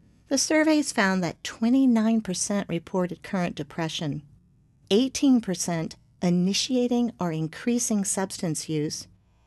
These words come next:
and eight percent suicidal thoughts. Hispanic and Latino respondents were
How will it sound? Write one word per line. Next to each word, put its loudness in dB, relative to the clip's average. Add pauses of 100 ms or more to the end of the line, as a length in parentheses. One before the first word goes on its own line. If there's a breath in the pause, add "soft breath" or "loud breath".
and 0
eight 0
percent -2
suicidal 0
thoughts. -6 (1300)
Hispanic 0 (300)
and 2
Latino 2
respondents -2 (260)
were -2